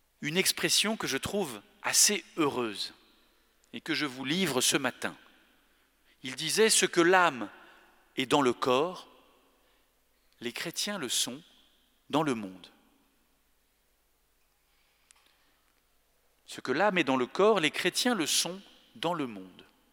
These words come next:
Alors écrire ça, quand les chrétiens ne représentent à l'époque qu'une toute petite goutte dans l'immense empire romain,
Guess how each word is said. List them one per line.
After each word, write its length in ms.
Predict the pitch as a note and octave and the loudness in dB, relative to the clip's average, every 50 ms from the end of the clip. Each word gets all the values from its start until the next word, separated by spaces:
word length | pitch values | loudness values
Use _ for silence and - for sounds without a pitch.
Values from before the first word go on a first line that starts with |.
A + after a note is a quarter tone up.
| _ _ _ _ _ - - - - - - - | _ _ _ _ _ -20 -20 -20 -18 -16 -8 -2
Alors 220 | B2+ C#3+ D3+ - - | 0 0 0 2 2
écrire 400 | G#3 G#3 - - G#3+ G3+ - - | 0 0 2 2 2 2 4 4
ça, 300 | - - - D#3+ C3+ A2+ - - - - - _ _ _ _ _ _ _ _ _ _ _ _ _ _ _ _ _ _ _ _ - | 4 4 4 2 0 -4 -10 -16 -20 -20 -20 _ _ _ _ _ _ _ _ _ _ _ _ _ _ _ _ _ _ _ _ -8
quand 240 | - E3 D3+ - | -6 -6 -2 0
les 100 | D#3 D#3+ | 0 0
chrétiens 460 | - - - F3 - - - F#3+ F3 D3+ | 0 0 0 0 0 0 0 0 0 0
ne 80 | C3+ | 2
représentent 580 | B2+ A2 C#3+ - - D#3+ D3+ B2 D#3+ E3 D3+ - | 2 2 2 0 2 0 0 2 2 0 2 2
à 60 | B2 | 0
l'époque 560 | B2 C#3 C3+ - G#3+ G#3+ F#3+ - - - - - - - - - - - - _ | 0 0 0 0 0 0 0 0 -6 -12 -16 -18 -20 -20 -20 -20 -20 -20 -20 _
qu'une 200 | - - E3 E3 | -16 -14 -14 -14
toute 260 | D3+ - - C4+ G3 - | -10 -6 -6 -6 -6 -6
petite 420 | - - - - - F#3+ F3 E3 | -6 -6 -4 -2 -4 -4 -6 -4
goutte 500 | D#3 F#3 B3+ A#3+ - - - - - - - - - - - - | 0 2 4 4 2 0 -4 -4 -4 -6 -10 -18 -20 -20 -18 -8
dans 160 | - E3 E3 E3+ | -2 0 2 2
l'immense 560 | F#3 G#3+ A3 A3+ A#3 B3 C4 B3+ A3+ - - | 2 2 0 0 0 2 2 2 2 2 0
empire 300 | F#3 - - E3 C#3 A2+ | -2 -2 -2 -2 -2 -2
romain, 480 | - A#2 C#3 C#3 C3+ C#3 D3+ F#3 A#3 | 0 -2 0 2 4 4 2 2 0